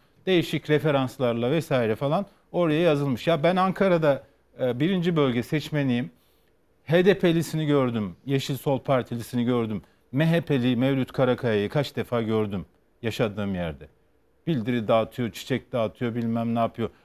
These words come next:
ak Parti bir sürü yerde böyle stand kurmuştu, bir sürü çocuk, genç.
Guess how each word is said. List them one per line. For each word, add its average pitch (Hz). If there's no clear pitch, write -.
ak 165
Parti 151
bir 175
sürü 139
yerde 127
böyle 127
stand 135
kurmuştu, 113
bir 139
sürü 123
çocuk, 120
genç. 120